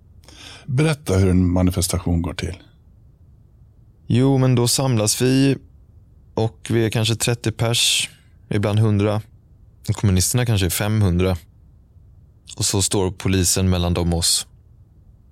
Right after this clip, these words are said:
Speaker 1: Det låter ganska lite.
Speaker 2: Jo, men rörelsen är så jäkla mycket större än ni tror. Vi är politiska konstnärer. Vi växer långsamt och organiskt.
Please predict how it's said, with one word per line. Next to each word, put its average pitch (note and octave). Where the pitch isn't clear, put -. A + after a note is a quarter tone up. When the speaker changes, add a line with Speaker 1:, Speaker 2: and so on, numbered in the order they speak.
Speaker 1:
Det -
låter G#2+
ganska F#2+
lite. F#2
Speaker 2:
Jo, F2
men F2
rörelsen F2
är F2
så F2+
jäkla F2+
mycket F2+
större F2
än F2
ni E2+
tror. F2+
Vi G2
är F#2+
politiska F#2
konstnärer. E2+
Vi -
växer F2+
långsamt F2
och F#2
organiskt. E2+